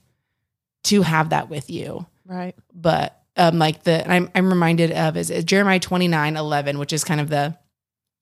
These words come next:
Speaker 1: "I know the plans I have for you, they are good and not of evil," plans for, like, to prosper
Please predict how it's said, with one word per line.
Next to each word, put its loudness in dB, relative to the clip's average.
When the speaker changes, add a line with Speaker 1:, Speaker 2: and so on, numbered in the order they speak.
Speaker 1:
"I 4
know 4
the 2
plans 4
I 4
have 2
for -2
you, 4
they 2
are 0
good 2
and -6
not 0
of -2
evil," 0
plans -2
for, -2
like, -4
to -4
prosper 2